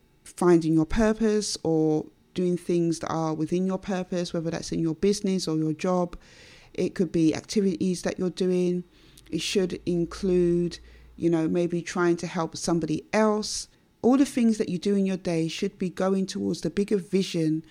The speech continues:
and purpose for your life. Time is promised to no one. You know, God has given us the gift of life to use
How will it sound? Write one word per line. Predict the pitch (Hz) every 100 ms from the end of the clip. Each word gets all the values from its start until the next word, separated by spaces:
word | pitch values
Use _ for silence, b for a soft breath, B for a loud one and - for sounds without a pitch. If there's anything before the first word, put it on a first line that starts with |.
| B -
and | 170
purpose | - 185 180 151 151 - - b
for | - -
your | 170 165
life. | 165 156 143 - - _ _ b b
Time | - 254 294
is | 294
promised | 277 226 220
to | 196
no | 190 190
one. | 170 143 147 - b b -
You | 175
know, | 170
God | 233 269
has | 240
given | - 214 196
us | 185 180
the | -
gift | 165 190 196 -
of | 190 175
life | 165 160 - -
to | 160
use | 151 170 170 170